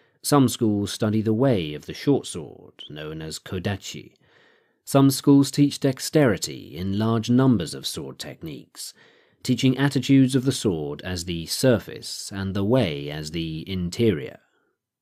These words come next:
That none of these are the true way, I show clearly in the interior of this book,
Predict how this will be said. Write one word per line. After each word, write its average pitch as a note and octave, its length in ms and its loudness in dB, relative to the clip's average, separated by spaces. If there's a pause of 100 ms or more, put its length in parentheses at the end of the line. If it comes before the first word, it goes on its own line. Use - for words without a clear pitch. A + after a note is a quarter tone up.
(840)
That A#2 220 0
none C#3 220 6
of D#3+ 100 6
these D3 260 6
are A#2 140 4
the G#2 100 2
true A#2+ 440 2
way, C2+ 500 -10
I G#2 160 -2
show B2 300 4
clearly D#2 580 2
in E2+ 140 -8
the E2+ 120 -2
interior F2+ 640 -2
of C2 120 -18
this C2+ 200 -12
book, - 500 -18